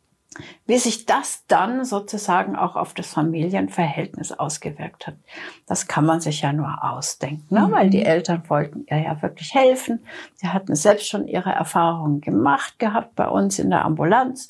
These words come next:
Speaker 2: Ah, die Eltern kannten
Speaker 1: Die
Speaker 2: euch schon?
Speaker 1: kannten uns, ja.
Speaker 2: Okay.
Speaker 1: Und sie hatten eben von Nachbarn gehört, was bei uns möglich ist, haben selbst ausprobiert und hatten natürlich diesen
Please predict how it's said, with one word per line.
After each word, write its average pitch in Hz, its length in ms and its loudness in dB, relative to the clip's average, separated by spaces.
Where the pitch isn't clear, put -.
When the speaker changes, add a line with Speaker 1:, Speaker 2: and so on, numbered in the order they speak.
Speaker 2:
Ah, 233 220 2
die 214 120 2
Eltern 214 460 4
kannten 214 400 -2
Speaker 1:
Die 233 100 2
Speaker 2:
euch 185 180 4
schon? 190 140 2
Speaker 1:
kannten 180 440 0
uns, 208 680 -2
ja. 190 600 4
Speaker 2:
Okay. 185 440 -2
Speaker 1:
Und - 300 0
sie - 220 -4
hatten - 320 0
eben - 260 -6
von 214 200 -2
Nachbarn 220 560 0
gehört, 196 800 2
was - 180 -4
bei 190 100 -4
uns - 320 -6
möglich - 480 -4
ist, - 160 -12
haben - 120 -8
selbst - 420 -8
ausprobiert 220 800 0
und 170 140 0
hatten 185 180 -2
natürlich 180 380 -4
diesen - 220 -10